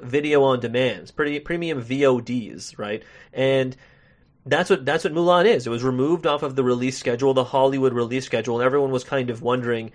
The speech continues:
"Man, is, is Disney gonna experiment with Disney Plus here?" Because, of course, if they make money from Mulan now, they don't have to split it with a theater chain. They just, they take a hundred percent of the profits because you are paying, you, you, the viewer, so I did this, right?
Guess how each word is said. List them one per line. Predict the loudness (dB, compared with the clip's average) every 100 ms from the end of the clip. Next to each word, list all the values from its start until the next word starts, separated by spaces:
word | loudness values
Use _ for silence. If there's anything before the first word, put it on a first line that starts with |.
| -16 -4
"Man, | -2 -2 -4
is, | -6
is | -6 -4
Disney | -4 -4 -6 -8 -10 -20 -4
gonna | -2
experiment | -2 -4 -2 0 0 -2
with | -4 -4
Disney | -4 -4 -4
Plus | -2 0
here?" | 0 -4
Because, | -2 -6
of | -6
course, | 0 2 2 -4 -20 _ -6
if | -2
they | -2
make | -2 -2
money | 0 0 0
from | 0 0 0 -4
Mulan | -10 -6 -4 -4 -4
now, | -4 -2
they |
don't | -2
have | -2 -6
to |
split | -10 0 2
it | 2
with | -2
a |
theater | -6 -2 0 0
chain. | 0 -4 -2
They | 0
just, | 0 -2
they | -4 -2
take | -2 -4
a | -2
hundred | -4 -6 -6
percent | -2 -2
of |
the | 0
profits | 2 2 0 -2
because | -4 0 0 0 -6 _ _ _ _ -20 -18
you | -4 4 6
are | 6
paying, | 2 0 2 0 -2 -12 -12
you, | -8 -8 -10
you, | -8 0 4 4
the | 2
viewer, | 2 4 6 4
so | 2 -2 -2 -4
I | 0 2
did | 0 -4
this, | -4 -2 0
right? | 0 0